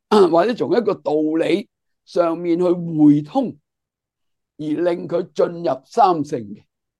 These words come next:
嗱，所以當你噉樣睇到解深密經嗰個佈局，同呢個瑜伽師地論嗰個思想嘅一個演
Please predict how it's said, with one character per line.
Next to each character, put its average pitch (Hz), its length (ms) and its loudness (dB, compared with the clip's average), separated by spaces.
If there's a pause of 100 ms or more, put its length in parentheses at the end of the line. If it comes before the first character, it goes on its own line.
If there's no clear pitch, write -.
(560)
嗱， - 120 -20 (340)
所 277 160 -2
以 254 40 0
當 262 380 2
你 214 60 4
噉 170 240 0
樣 226 180 -4
睇 - 320 -8
到 180 300 2 (340)
解 214 100 -2
深 226 200 0
密 185 100 4 (140)
經 226 200 -4
嗰 190 220 2
個 160 180 0
佈 165 200 0
局， 147 260 -4 (800)
同 156 280 -2
呢 240 220 -6
個 175 280 2
瑜 131 200 -8
伽 233 320 0 (540)
師 247 240 -8
地 170 180 -4
論 160 200 2
嗰 202 160 2
個 196 60 4
思 233 300 -4
想 165 340 -4
嘅 196 140 2
一 208 40 2
個 175 140 0
演 147 380 -6